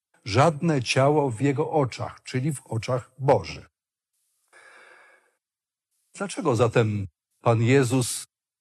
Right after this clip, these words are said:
polecił wypełnić młodzieńcowi prawo, skoro wiedział, że nie jest w stanie tego dokonać? Możemy tu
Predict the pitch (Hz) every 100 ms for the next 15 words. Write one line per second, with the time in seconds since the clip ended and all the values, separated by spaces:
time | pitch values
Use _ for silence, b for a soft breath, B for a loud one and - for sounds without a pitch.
0 | _ _ _ 131 123 156 175 - 123 123
1 | 156 - _ _ _ _ _ _ 123 120
2 | 170 180 156 117 135 131 143 143 160 156
3 | 151 147 117 98 113 135 - - _ -
4 | - 160 170 143 117 107 127 143 131 147
5 | 139 127 120 - - - 107 110 113 101
6 | 98 113 120 - _ 143 - 160 90 107
7 | - _ _ _ _ _ _ _ _ _
8 | _ _ - 123 147 147 - 151 143